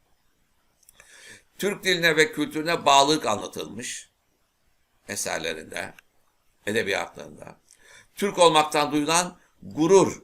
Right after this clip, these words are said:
ifade edilmiştir. Evet. Türk gururu yüksektir bunlarda, Irak Türklerinde, Türkmenlerinde. Önemli bir isim var burada. Kim bu? Ata Terzibaşı.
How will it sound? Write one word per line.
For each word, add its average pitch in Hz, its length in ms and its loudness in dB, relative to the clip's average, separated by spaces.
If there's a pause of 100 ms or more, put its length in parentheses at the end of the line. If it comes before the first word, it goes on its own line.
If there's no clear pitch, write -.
(140)
ifade 110 420 -2
edilmiştir. - 800 -8 (560)
Evet. 87 340 -6 (1000)
Türk 147 240 -8
gururu 113 320 -4
yüksektir 87 540 -6
bunlarda, 82 460 -14
Irak 101 320 -6
Türklerinde, 80 480 -16
Türkmenlerinde. - 720 -16 (840)
Önemli 208 380 2
bir 175 80 -4
isim 117 300 -4
var 87 240 -6
burada. 98 500 -8 (500)
Kim 160 240 -6
bu? 135 360 -4 (520)
Ata 196 340 0
Terzibaşı. 170 680 2